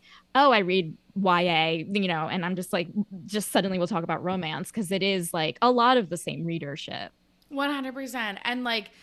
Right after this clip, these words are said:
Speaker 2: when I think of those books, I'm like, "What did I like about them?"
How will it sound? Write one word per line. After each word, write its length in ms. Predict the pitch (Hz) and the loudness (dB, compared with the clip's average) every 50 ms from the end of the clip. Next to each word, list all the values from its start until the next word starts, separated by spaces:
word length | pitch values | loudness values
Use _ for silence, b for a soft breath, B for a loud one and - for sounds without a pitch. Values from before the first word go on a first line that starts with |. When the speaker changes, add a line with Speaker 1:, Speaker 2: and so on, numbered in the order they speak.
| b b b | b b b
Speaker 2:
when 140 | 240 254 262 | -2 0 0
I 100 | 254 247 | 0 0
think 260 | 247 - 240 240 226 | -2 -4 -6 -4 -4
of 100 | 254 220 | -6 -6
those 240 | 208 233 208 196 185 | -6 -6 -6 -6 -8
books, 380 | 175 - 285 285 262 - - - | -4 -2 0 0 0 -2 -4 -8
I'm 80 | 233 226 | -6 -4
like, 180 | 214 208 202 - | -4 -6 -6 -4
"What 260 | 202 220 214 208 - | -2 -2 -2 -2 -4
did 120 | 240 226 | -6 -2
I 120 | 226 220 196 | -2 -2 -2
like 280 | 185 185 196 190 190 | 0 -2 -4 -4 -6
about 360 | 240 180 196 180 175 175 175 | -8 -6 -4 -4 -6 -6 -6
them?" 440 | - 180 175 175 170 170 175 180 190 | -4 -2 -2 -2 -2 -4 -6 -10 -12